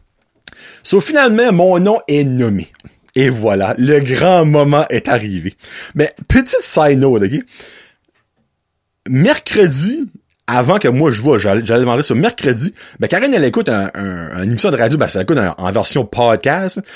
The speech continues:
une émission de radio au Québec sur Énergie, ça s'appelle Ça rentre au pouce. Là-dessus, il y a Marie-Claude Savard, puis il y a Maxime Martin,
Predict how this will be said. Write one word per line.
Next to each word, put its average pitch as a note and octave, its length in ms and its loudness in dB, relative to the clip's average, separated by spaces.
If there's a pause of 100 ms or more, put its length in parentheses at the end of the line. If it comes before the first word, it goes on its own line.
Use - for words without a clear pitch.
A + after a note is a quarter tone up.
(200)
une A#2 140 0
émission D3+ 200 2
de A3+ 60 -2
radio C#3 480 0
au A#2+ 100 -2
Québec - 300 -2
sur - 240 -4
Énergie, C3+ 340 0
ça - 100 -8
s'appelle - 280 -4
Ça F#2+ 140 -2
rentre C3+ 280 -4
au G#2 80 0
pouce. - 380 -4 (340)
Là-dessus, G#2 540 -4
il F3+ 80 0
y C#3+ 40 4
a G#2+ 120 4
Marie-Claude C3 400 -2
Savard, C#3 440 2
puis A2+ 100 -8
il - 20 2
y - 20 2
a F2+ 40 -2
Maxime A#2 420 -2
Martin, A#2 400 -4